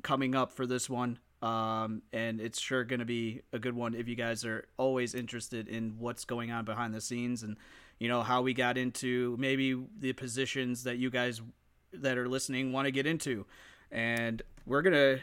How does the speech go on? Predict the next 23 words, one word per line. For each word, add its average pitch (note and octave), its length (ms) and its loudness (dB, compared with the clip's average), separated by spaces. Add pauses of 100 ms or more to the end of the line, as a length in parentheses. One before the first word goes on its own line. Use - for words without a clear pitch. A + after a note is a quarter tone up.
(260)
bring D#3+ 260 4
in D3 360 2 (240)
the A#2+ 540 0
round C#3 360 6
table, B2+ 480 0 (380)
and A#2+ 240 2
we're C#3 100 2
gonna D3+ 140 6
start D3 560 6 (100)
with C3+ 420 4 (260)
the C#3 160 2
A D3+ 160 6
D D3 220 4
for C#3 140 -4
Florida C#3+ 360 2
State, D3 500 2 (640)
uh, A2+ 320 0
Tom D#3 300 2
Pence, D#3+ 500 2
A C#3+ 140 0
K C#3 140 -4 (400)
A - 80 -12 (260)
Grin. E3+ 540 4